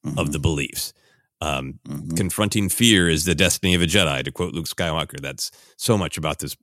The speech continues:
Speaker 2: This book is about fear. Um, it's about balance, uh, in many ways, the balance between what you need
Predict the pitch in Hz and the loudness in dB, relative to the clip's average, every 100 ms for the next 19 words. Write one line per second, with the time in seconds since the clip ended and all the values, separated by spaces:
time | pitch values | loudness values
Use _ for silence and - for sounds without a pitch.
0 | - 85 - 90 78 73 76 - - 95 | -6 -6 -2 -4 -4 -6 -6 -6 -2 -2
1 | 64 - - 76 69 71 - _ _ _ | -2 -10 -6 -4 -4 -8 -12 _ _ _
2 | _ - - 87 85 85 82 98 90 90 | _ -20 -10 -2 2 2 0 -2 4 6
3 | 80 69 - - - 87 78 - 87 85 | 4 0 -2 -4 0 0 0 0 0 2
4 | 87 80 69 65 82 80 76 - - 85 | 2 0 -2 -4 -2 0 0 -4 -6 -4
5 | 78 - 90 101 131 92 85 131 | -4 -4 0 2 4 4 4 2